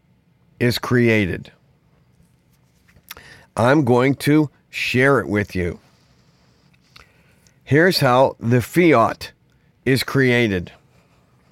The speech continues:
The U S Treasury issues, like in the beginning, this is how it started. The U-, U S Treasury issued a bond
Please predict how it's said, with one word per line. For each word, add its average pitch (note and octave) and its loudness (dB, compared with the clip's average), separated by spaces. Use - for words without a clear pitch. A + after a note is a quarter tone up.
The B2+ -2
U D3+ 2
S F3 0
Treasury C3+ 2
issues, G#3 0
like B2+ 0
in C#3+ 2
the C3+ 2
beginning, B2 2
this B2 0
is A2+ -2
how A#2+ 2
it G2+ -4
started. F#2+ -2
The C3 2
U-, D#3+ 4
U E3+ 0
S G#3 0
Treasury C3 0
issued F#3 2
a B2+ 4
bond A#2 0